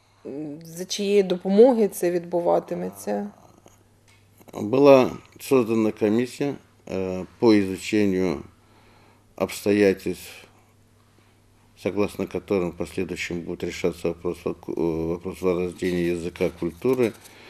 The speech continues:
Speaker 2: то есть строительство детских садиков, м, школ, культурных учреждений и домов на территории,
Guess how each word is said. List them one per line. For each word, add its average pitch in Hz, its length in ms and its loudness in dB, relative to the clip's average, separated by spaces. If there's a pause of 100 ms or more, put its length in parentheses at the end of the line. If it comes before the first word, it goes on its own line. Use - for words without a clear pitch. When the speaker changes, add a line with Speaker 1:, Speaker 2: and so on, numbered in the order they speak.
(260)
Speaker 2:
то 95 80 -2
есть 90 160 0
строительство 87 640 -2
детских 90 460 -6
садиков, 87 600 -4 (880)
м, 80 1120 -8 (560)
школ, 101 640 0 (920)
культурных 101 640 -4
учреждений 90 920 -2 (120)
и 92 100 -2
домов 92 480 2 (220)
на 90 400 -2
территории, 90 480 -4